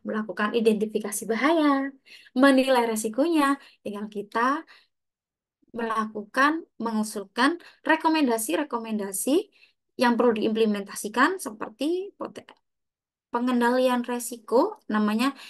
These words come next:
lima hierarki pengendalian resiko, yaitu res-, eh, resiko itu tadi kita eliminasi, kita hilangkan. Ini hilangkan. Substitusi, kita ganti. Ya, ini dihilangin, hilangin, ini disubstitusi,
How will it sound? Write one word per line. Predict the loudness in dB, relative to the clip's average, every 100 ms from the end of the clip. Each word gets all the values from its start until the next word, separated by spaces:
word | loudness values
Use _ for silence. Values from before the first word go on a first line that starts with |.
| -16 -2
lima | 0 2 -2 2
hierarki | 2 2 -4 -6 -6
pengendalian | -6 -6 -6
resiko, | -8 -8 -12 -10 -6 -4 -6 -10 _ -20 _ -2
yaitu | -2 2 2
res-, | 2 -2
eh, | -6 -4 -4 -4
resiko | -6 -6 -6 -4 -2 0
itu | -2 0
tadi | -2 -2
kita | -6 -2 0 2
eliminasi, | 2 0 -4 -6 -10 -10 -10 -10 -8
kita | -6
hilangkan. | -4 2 4 2 -4 -8 -12 _ -20 -20 -20 _ _
Ini | -4 -2
hilangkan. | 0 0 -2 -4 -6 -6 -10 _ _ _ _ -8
Substitusi, | -2 0 2 0 2 0 0 -2 -4 _
kita | -4 2 2 2
ganti. | 4 4 4 -2 -6 -10 _ _ _ _ _
Ya, | -20 -20 _ _ -10
ini | -4 -2
dihilangin, | 0 2 2 2 2 2 0 -4 _ _ _ _ _ _ _ _
hilangin, | -6 -4 -4 -2 -2 -4 -6
ini | -2 -2
disubstitusi, | -2 -6 -10 -8 -6 -2 -4 -2 -2 0 -2